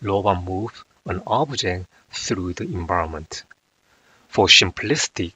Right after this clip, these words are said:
in this example, we attached a cylinder to the, to the end effector of the lobar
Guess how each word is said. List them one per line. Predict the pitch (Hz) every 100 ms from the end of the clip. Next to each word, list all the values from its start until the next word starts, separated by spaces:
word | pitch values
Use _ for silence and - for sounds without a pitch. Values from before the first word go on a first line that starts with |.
| _ _ _ _ -
in | 104 92
this | 139 -
example, | 104 101 95 - 101
we | 87 98
attached | - - - 123 - - -
a | 90
cylinder | - - 175 170 113 87 90 87 _ _ _
to | -
the, | - -
to | 110
the | 98 -
end | 107 110
effector | 113 - 120 -
of | 104
the | 98
lobar | 90 104 104 - 87